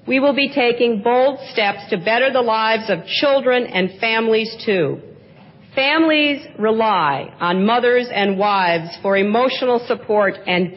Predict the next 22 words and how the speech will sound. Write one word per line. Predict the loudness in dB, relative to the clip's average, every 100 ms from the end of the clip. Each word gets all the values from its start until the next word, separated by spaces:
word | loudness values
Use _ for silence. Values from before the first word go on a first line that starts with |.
| -8
care. | -2 0 0 -4 -10 -20 -20 -20 -20 -20 -4
Families | 0 2 2 2 2 -2 0
rely | 0 2 2 2 0 0 -2
on | -2 0 2
women | 2 2 0 -2 -2
for | 0 0
labor | 2 0 0 0 -2 -2
in | -2 0
the | 0
home. | 0 0 0 -2 -6 -14 -20 -20 -12 -4
And | 0 0
increasingly | -2 -2 0 0 2 2 2 2 0 0
everywhere, | -2 0 0 2 0 0 -2 -6
families | -4 -2 2 2 2 0 -2
rely | 0 2 2 0
on | 0 -2 0
women | 0 2 0 -2
for | 0 0 0
income | 0 2 0 -2 -2 -2 -6 -14 -20 -6
needed | 0 0 0 -2
to | -4
raise | 0 2 2 0